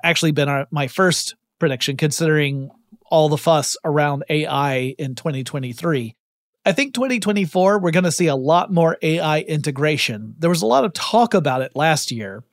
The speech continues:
but we didn't really see a lot of actual integrations and implementations of A I. We saw a lot of hype around it.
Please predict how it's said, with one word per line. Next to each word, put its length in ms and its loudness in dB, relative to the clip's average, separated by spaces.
but 400 2
we 100 0
didn't 300 0
really 580 2
see 400 0
a 120 0
lot 280 4
of 140 -2
actual 600 0
integrations 640 0
and 120 -12
implementations 800 -2
of 100 -2
A 160 0
I. 140 -4
We 100 -6
saw 160 -2
a 60 4
lot 140 4
of 100 -2
hype 340 0
around 380 -4
it. 120 -14